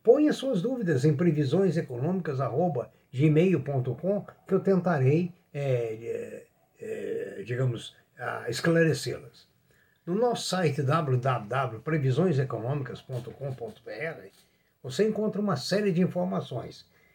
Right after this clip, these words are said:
E a pedido estamos inserindo ofertas de trabalho, oportunidades de emprego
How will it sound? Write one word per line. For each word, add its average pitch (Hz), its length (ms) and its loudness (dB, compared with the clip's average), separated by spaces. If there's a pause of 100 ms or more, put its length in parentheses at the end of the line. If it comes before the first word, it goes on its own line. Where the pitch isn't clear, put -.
(160)
E 160 140 8
a 226 60 4
pedido 202 480 2
estamos 226 340 2
inserindo 180 960 2 (400)
ofertas 151 680 2
de 156 100 0
trabalho, 135 720 -2 (560)
oportunidades 131 880 0
de 127 160 4
emprego 156 560 4